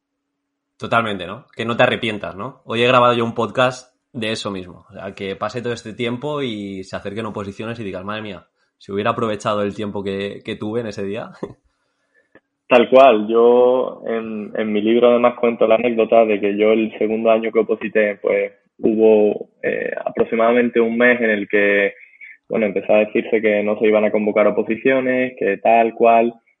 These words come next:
Speaker 2: y gran parte de la gente como que desistió durante esa semana. Y digo, "Bueno, cuando ya se asegure de que vayan a salir, pues empezaré de nuevo", tal cual. Y yo recuerdo que durante ese mes fue cuando más decidí estudiar,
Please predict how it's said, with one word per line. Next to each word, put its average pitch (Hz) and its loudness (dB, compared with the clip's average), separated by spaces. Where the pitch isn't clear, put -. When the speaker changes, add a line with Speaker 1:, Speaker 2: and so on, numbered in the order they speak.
Speaker 2:
y 107 2
gran 110 4
parte 117 4
de 113 6
la 110 4
gente 123 0
como 101 -6
que 101 0
desistió 104 0
durante 101 -2
esa 95 -6
semana. 98 -2
Y 107 -10
digo, 104 0
"Bueno, 120 -2
cuando 107 -4
ya 107 2
se 120 4
asegure 117 0
de 113 0
que - 2
vayan 113 2
a 113 -2
salir, 120 -2
pues 107 2
empezaré 104 -2
de 101 -2
nuevo", 135 -2
tal 127 0
cual. 135 0
Y 104 -2
yo 110 6
recuerdo 123 6
que 113 8
durante 107 4
ese 117 0
mes 127 2
fue 117 2
cuando 107 0
más 110 2
decidí 113 2
estudiar, 107 2